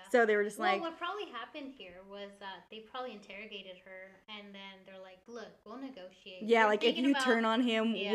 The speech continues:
Speaker 2: Yeah.
Speaker 1: give you life."
Speaker 2: Yeah, we're thinking about
Speaker 1: Yeah.
Speaker 2: giving you death, but if you just, you know,
Speaker 1: Yeah, I
Speaker 2: on the
Speaker 1: mean,
Speaker 2: witness stand.
Speaker 1: like, they also, it was also a thing that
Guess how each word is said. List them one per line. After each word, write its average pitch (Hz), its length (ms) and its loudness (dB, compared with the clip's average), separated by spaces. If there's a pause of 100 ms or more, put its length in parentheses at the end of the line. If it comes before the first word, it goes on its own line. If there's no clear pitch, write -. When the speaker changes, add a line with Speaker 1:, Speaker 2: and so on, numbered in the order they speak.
Speaker 2:
Yeah. - 0 -
Speaker 1:
give 196 200 4
you 175 120 0
life." 160 320 -6 (100)
Speaker 2:
Yeah, 220 300 -6
we're 240 80 -10
thinking 330 240 -8
about 294 160 0
Speaker 1:
Yeah. 254 380 8
Speaker 2:
giving 233 120 -2
you 233 120 -8
death, 202 340 -8 (400)
but 226 220 -4
if 220 200 -10
you 262 300 -10
just, 214 360 -10 (120)
you 208 160 -12
know, 190 320 -16 (180)
Speaker 1:
Yeah, 285 260 8
I 269 80 8
Speaker 2:
on 277 60 8
the 294 60 8
Speaker 1:
mean, 285 140 6
Speaker 2:
witness 202 360 -4 (100)
stand. 190 380 -16 (120)
Speaker 1:
like, 269 380 6 (140)
they 262 160 10
also, 311 440 4
it 262 140 6
was 262 120 0
also 285 240 4
a 262 60 6
thing 220 360 -2
that 190 340 -4